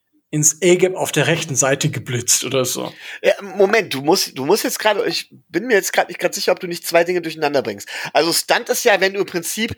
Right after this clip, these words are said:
Speaker 2: das Gap mit einem anderen Spieler über Kreuz tauschst.
Speaker 1: Ja.
Speaker 2: Das heißt von wegen zum Beispiel, du hast das A-Gap, dein Nachbar hat das B-Gap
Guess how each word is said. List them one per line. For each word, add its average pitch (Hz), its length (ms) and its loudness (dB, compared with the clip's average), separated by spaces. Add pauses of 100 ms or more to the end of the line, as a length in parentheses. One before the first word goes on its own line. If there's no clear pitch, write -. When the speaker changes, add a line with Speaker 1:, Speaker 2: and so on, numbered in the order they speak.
(260)
Speaker 2:
das 143 300 0
Gap 185 280 2 (360)
mit 165 160 -4
einem 165 120 0
anderen 208 280 0
Spieler 185 340 0
über 156 220 2
Kreuz - 360 0
tauschst. - 540 -2 (1600)
Speaker 1:
Ja. 131 440 -12
Speaker 2:
Das 123 140 -4
heißt 165 240 2
von 160 160 2
wegen 165 240 2
zum - 160 -4
Beispiel, 156 420 2 (300)
du 170 160 2
hast 170 120 2
das 165 140 -2
A-Gap, 233 400 4 (520)
dein 156 300 2
Nachbar 165 440 2
hat 170 140 0
das 127 200 -2
B-Gap 202 420 0